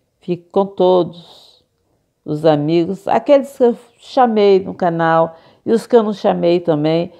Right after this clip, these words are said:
Gente, aquilo que eu falei no início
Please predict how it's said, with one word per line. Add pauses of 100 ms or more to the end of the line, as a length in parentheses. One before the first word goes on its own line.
(160)
Gente, (420)
aquilo
que
eu
falei
no
início